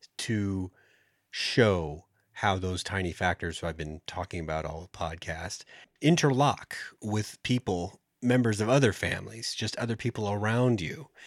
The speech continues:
And so he would, if he would have skipped that scene or been talked out of that scene or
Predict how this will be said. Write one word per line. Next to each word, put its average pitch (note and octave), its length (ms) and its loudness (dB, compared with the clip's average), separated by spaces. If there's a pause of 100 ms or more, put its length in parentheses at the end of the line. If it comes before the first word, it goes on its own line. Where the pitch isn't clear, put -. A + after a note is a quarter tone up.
(160)
And G#2 160 0
so A2+ 160 6
he C3 160 4
would, C#3+ 340 8
if A#2+ 120 2
he E3+ 100 6
would F#3+ 120 8
have A2 80 2
skipped - 400 2
that A#2+ 140 4
scene G2 240 0
or F2+ 80 0
been F#2+ 180 0
talked - 380 0
out G#2+ 160 4
of G2+ 80 0
that F2+ 200 0
scene G2 640 0
or F3+ 580 0